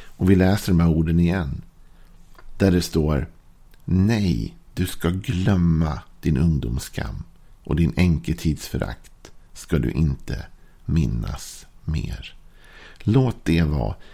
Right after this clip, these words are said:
en uppmaning från Gud in i ditt liv idag. Glöm ungdomens skam, enketidens förakt. Det är en ny tid nu.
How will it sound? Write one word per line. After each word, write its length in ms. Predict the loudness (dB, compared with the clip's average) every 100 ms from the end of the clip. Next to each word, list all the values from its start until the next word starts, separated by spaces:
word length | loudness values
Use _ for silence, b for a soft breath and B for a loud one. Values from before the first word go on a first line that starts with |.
| B
en 140 | -4 0
uppmaning 520 | 0 0 0 2 0
från 260 | 0 -2 0
Gud 340 | -2 -2 -4
in 180 | -2 -2
i 60 | -2
ditt 280 | -4 -6
liv 320 | -4 -4 -4 -6
idag. 420 | -6 -6 -6 -8 -12 B B B B B -2
Glöm 640 | 0 2 4 2 0 -2
ungdomens 560 | 0 2 2 2 0 -2
skam, 460 | -4 -4 -4 -4 -6 -12 -20 -2
enketidens 800 | 0 0 -2 -8 -8 -8 -10 -8
förakt. 600 | -8 -8 -12 -18 -20 -20 -6
Det 80 | -2
är 40 |
en 140 | 2
ny 180 | 2 2
tid 340 | 0 -2 -2 0
nu. 280 | -2 -2